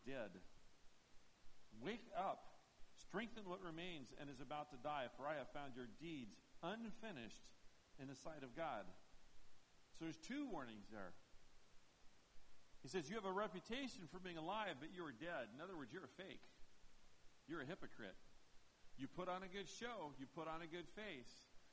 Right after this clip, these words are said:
You say the right things, but you're not living them. You're not believing them. You're not doing them. Okay? Don't be, don't be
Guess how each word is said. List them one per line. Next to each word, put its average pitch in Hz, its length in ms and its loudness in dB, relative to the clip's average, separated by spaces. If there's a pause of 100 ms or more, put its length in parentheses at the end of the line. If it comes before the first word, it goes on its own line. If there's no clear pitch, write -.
(100)
You 135 100 2
say 185 240 0
the 185 100 2
right 185 280 6
things, 180 500 -2 (260)
but - 140 0
you're 151 140 2
not 180 260 6 (280)
living 135 520 2
them. 101 180 0 (720)
You're 139 120 0
not 208 200 4
believing 208 540 4
them. 90 260 -4 (360)
You're 151 120 2
not 190 340 2
doing 190 400 2
them. 90 300 -4 (1500)
Okay? 170 160 2
Don't 202 260 6
be, 233 260 4 (300)
don't 214 220 8
be 208 240 2